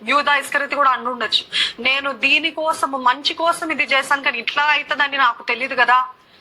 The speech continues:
అని తర్వాత బాధపడ్డాడు. కానీ, కానీ ఏమైంది? నిష్ప్రయోజనం, యూజ్‌లెస్, వేస్ట్. Because he has already అప్పచెప్పేశాడు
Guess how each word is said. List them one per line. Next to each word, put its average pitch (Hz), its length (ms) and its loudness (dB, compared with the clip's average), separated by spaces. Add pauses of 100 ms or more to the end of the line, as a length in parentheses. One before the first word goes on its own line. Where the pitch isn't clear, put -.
అని 311 160 0
తర్వాత 302 340 2
బాధపడ్డాడు. 254 720 0
కానీ, 240 540 2 (1040)
కానీ 247 400 -2
ఏమైంది? 269 480 -4 (420)
నిష్ప్రయోజనం, 294 720 -2 (840)
యూజ్‌లెస్, 254 640 -6
వేస్ట్. 262 560 -4 (840)
Because 269 260 -4
he 247 140 0
has 214 140 0
already 262 500 0 (380)
అప్పచెప్పేశాడు 269 720 -2